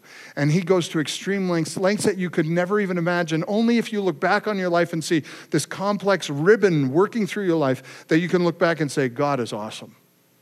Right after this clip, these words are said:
because he has done something great through my pithy life.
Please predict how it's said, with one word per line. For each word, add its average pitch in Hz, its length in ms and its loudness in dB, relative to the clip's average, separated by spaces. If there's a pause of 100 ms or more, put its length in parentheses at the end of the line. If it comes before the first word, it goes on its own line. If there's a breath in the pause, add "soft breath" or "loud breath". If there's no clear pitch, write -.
(200)
because 143 320 0
he 185 220 -2
has 180 200 2
done 139 260 0
something 139 420 -2
great 120 540 -4 (360 soft breath)
through 131 220 -4
my 127 480 0 (140)
pithy 107 480 -6 (120)
life. 92 380 -16